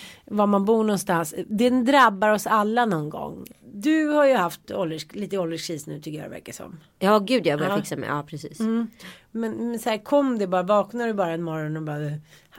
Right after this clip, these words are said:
Speaker 1: mådde dåligt?
Speaker 2: Nej, alltså, eh, en grej som jag har gjort, det har tagit sexton år att så här, ens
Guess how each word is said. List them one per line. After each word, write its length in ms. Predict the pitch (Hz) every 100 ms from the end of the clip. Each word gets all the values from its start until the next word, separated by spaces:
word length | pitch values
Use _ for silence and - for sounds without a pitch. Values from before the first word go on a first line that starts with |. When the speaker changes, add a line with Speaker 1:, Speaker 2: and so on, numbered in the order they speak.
| _
Speaker 1:
mådde 340 | - 202 175 170
dåligt? 640 | 170 160 180 160 - - _ _
Speaker 2:
Nej, 420 | 202 214 208 202
alltså, 220 | 196 208 196 185 - - - -
eh, 160 | - - _ - -
en 200 | 220 214
grej 200 | 165 143
som 140 | 147
jag 80 | 143
har 40 |
gjort, 360 | 139 156 - -
det 180 | 170 185
har 140 | 165
tagit 240 | 165 151 127
sexton 340 | 156 151 165
år 380 | 170 - - 156 -
att 260 | - 139 -
så 140 | -
här, 120 | - - 196 - - -
ens 380 | 143 139 -